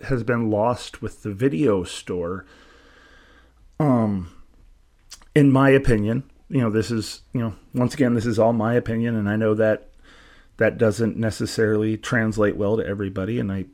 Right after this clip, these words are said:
I, I really hope you guys will val-, you know, validate my opinion or accept this as my opinion.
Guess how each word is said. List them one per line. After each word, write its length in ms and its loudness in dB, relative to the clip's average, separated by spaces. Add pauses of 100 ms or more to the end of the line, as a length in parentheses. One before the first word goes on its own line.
(320)
I, 160 2 (100)
I 40 4
really 560 0 (160)
hope 260 0
you 100 0
guys 240 4
will 160 -2
val-, 420 0 (160)
you 180 -6
know, 100 -10 (180)
validate 480 0
my 180 -6
opinion 500 -6
or 240 -8 (920)
accept 400 0
this 220 -4
as 140 -2
my 180 -2
opinion. 640 -8